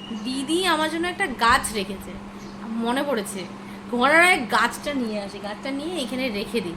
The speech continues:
তারপর টাব আনতে হবে, মাটি আনতে হবে, গাছটা তবে আমার খুব পছন্দের সেই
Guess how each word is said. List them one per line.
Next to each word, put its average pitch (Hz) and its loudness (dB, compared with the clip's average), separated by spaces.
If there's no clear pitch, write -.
তারপর 226 4
টাব 277 8
আনতে 294 0
হবে, 302 0
মাটি 254 -2
আনতে 254 -4
হবে, 247 -4
গাছটা 202 -2
তবে 262 -6
আমার 226 -4
খুব 254 -10
পছন্দের 214 -2
সেই 185 -6